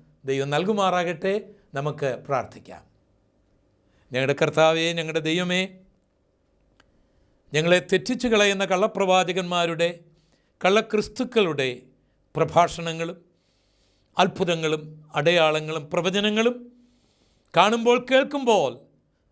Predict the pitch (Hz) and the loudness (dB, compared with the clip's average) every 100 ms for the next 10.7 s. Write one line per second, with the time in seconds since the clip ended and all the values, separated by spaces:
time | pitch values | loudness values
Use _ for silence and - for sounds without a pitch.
0 | _ - 170 202 240 302 262 170 - 127 | _ -6 -2 0 0 2 2 2 -2 -18
1 | - _ _ _ _ _ - 147 160 165 | -20 _ _ _ _ _ -4 -2 0 -2
2 | - 214 208 175 170 185 190 247 240 226 | 0 -2 0 0 2 0 -2 2 2 2
3 | 220 240 233 220 214 208 202 202 202 _ | 0 -2 2 2 4 4 4 0 -4 _
4 | _ _ _ _ _ 220 254 277 226 214 | _ _ _ _ _ 0 2 -2 2 0
5 | 175 170 151 156 175 180 156 139 120 - | 2 0 0 -2 -8 -6 -4 -4 -6 -8
6 | - 139 135 147 180 151 214 233 - _ | -4 0 2 0 -6 0 2 0 -6 _
7 | _ _ _ _ _ _ - 170 233 262 | _ _ _ _ _ _ -4 2 4 4
8 | 269 262 254 - 247 277 302 254 233 208 | 4 0 -2 0 2 2 0 -2 -2 0
9 | 196 185 175 170 160 151 135 - 156 156 | 0 -2 -6 -4 -2 -2 -4 -10 -10 -8
10 | 185 175 139 120 120 113 110 | -6 -6 -4 -6 -8 -10 -12